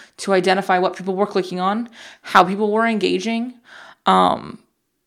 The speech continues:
the people that read every single email and click on every single podcast, and the people who haven't looked at anything in months. 'Cause guess what, guys? It doesn't matter how long you've been doing this or how amazing you are. There will be people that fit into both categories.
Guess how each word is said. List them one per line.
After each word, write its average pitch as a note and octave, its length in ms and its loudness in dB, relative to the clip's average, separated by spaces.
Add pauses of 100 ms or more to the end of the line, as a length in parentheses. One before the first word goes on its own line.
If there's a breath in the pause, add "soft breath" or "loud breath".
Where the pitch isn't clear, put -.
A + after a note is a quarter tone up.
(440)
the F#3+ 140 4
people G#3 280 2
that G#3 140 2
read G#3 160 2
every G3+ 200 6
single G#3 260 -4
email G#3 360 0
and F#3+ 120 -2
click G3 200 -4
on G3+ 80 2
every G3 140 0
single G3 200 -4
podcast, A#3 560 0
and F#3+ 100 2
the F#3+ 60 0
people G3 240 0
who G3+ 140 2
haven't G3 260 0
looked G3+ 120 -4
at F#3+ 60 -2
anything G3 360 -2
in F3+ 80 -2
months. G#3+ 380 -4 (540)
'Cause A#3 260 -2 (200)
guess A#3+ 180 4
what, A3+ 120 -2
guys? C4+ 240 0
It F#3 80 -6
doesn't G3+ 160 -4
matter G3 200 2
how G3+ 280 -2
long G#3 180 -2
you've G3 100 -4
been F#3+ 100 -4
doing F3+ 200 -2
this G3+ 140 -6
or G#3 40 -8
how F#3+ 160 0
amazing F3 500 -4
you F3+ 160 -2
are. G#3 180 -2 (320 loud breath)
There F#3 100 0
will F3+ 100 2
be F#3+ 140 -2
people G#3+ 260 -4
that G#3+ 140 -4
fit F3+ 120 -4
into F#3 160 -4
both F3+ 160 -6
categories. F3+ 640 -6